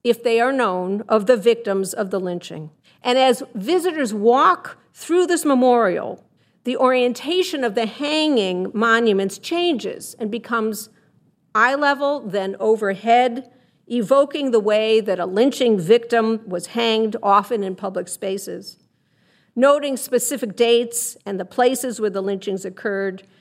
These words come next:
these monuments commemorate individuals whose names and lives were neglected and suppressed, not to mention destroyed.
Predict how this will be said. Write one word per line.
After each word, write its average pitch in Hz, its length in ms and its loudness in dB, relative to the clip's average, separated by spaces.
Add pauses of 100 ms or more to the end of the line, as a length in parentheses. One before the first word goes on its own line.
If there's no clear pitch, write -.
(320)
these 240 240 -4
monuments 254 640 2
commemorate 262 760 0
individuals 220 760 0
whose 185 220 -8
names 320 680 0 (320)
and 202 220 0
lives 311 640 2 (140)
were 202 120 -8
neglected 247 720 -4 (260)
and 180 120 -12
suppressed, - 720 -6 (560)
not 185 220 -2
to 214 80 -4
mention 175 580 -6 (200)
destroyed. 185 640 -8